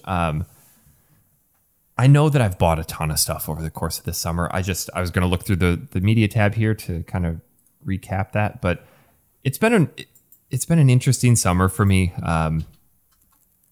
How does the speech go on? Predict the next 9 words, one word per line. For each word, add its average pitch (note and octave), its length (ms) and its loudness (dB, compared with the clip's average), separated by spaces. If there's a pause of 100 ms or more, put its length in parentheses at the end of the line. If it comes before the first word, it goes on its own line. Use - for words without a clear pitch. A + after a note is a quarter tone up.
(180)
just - 340 -2
in F#2 160 -4
terms F#2 320 0
of E2 120 -6
getting F2 260 0
settled E2 420 -2
in F2 420 0
and D2+ 580 -8
some E2 280 -8